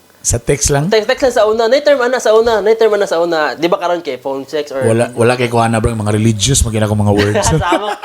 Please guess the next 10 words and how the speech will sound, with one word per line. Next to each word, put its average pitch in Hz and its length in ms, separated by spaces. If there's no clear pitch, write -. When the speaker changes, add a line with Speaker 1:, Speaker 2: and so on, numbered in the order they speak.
Speaker 2:
Na 247 140
yan 277 140
din, 254 220
kato 262 260
nga 311 120
tayo, 226 220
paingon 220 340
niya, 226 240
doon 185 300
ko. 214 240